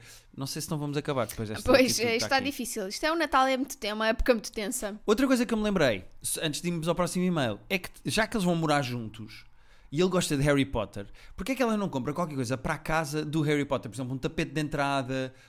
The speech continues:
Speaker 1: uma coisa qualquer gira, que fique
Speaker 2: Uhum.
Speaker 1: bem na sala ou em casa, tipo um quadro bonito, uma coisa qualquer,
Speaker 2: Sim.
Speaker 1: que seja para a casa, que seja de decoração para a casa, ou não sei se ele vai ter um escritório, se ele vai ter um canto dele,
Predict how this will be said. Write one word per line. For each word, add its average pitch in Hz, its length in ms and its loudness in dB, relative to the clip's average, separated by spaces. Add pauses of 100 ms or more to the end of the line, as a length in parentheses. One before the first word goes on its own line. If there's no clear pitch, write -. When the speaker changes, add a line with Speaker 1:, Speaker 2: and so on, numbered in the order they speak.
Speaker 1:
uma 175 120 -6
coisa 226 180 0
qualquer 196 260 -2
gira, 127 480 -2 (400)
que - 100 -14
fique 277 200 4
Speaker 2:
Uhum. 254 80 4
Speaker 1:
bem 196 160 6
na 185 140 0
sala 143 400 0
ou 139 80 2
em 135 80 0
casa, 110 400 -2
tipo 120 200 -6
um 175 80 0
quadro 175 440 -2
bonito, 160 720 0
uma 151 160 -4
coisa 175 240 -8
qualquer, 135 420 -2
Speaker 2:
Sim. 226 300 -2 (240)
Speaker 1:
que - 80 -6
seja 147 280 0
para - 280 0
a - 20 -4
casa, 120 540 -4
que - 100 -10
seja 143 240 -2
de 143 140 -2
decoração 156 420 -2
para 127 160 -2
a 120 40 -2
casa, 117 380 -2
ou 110 220 -6
não 113 80 -8
sei 117 160 -12
se - 80 -10
ele 113 60 -6
vai 113 80 -6
ter 110 100 -12
um 110 40 -10
escritório, 139 600 0
se - 80 -10
ele 110 60 -8
vai 117 80 -6
ter 117 120 -10
um 113 80 -6
canto 139 320 -6
dele, 135 640 -2